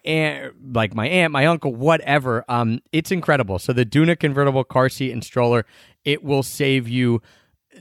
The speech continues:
infinite amounts of headaches and heartache when it comes to having to bring a stroller and a car seat.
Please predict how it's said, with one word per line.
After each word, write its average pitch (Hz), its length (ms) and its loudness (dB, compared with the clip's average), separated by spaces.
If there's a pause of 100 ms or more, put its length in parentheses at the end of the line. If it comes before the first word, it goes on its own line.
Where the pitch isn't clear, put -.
(340)
infinite 170 640 2
amounts 127 600 2
of 110 120 -6
headaches 127 640 -4
and 113 120 -2
heartache 113 440 0
when 117 80 -2
it 113 120 -6
comes 117 240 -4
to 117 80 -8
having 127 420 -4
to - 120 -6
bring 113 400 -4
a 107 80 -6
stroller 123 600 -2 (240)
and 156 420 -4
a 131 120 -2
car 135 280 -4
seat. 101 280 -12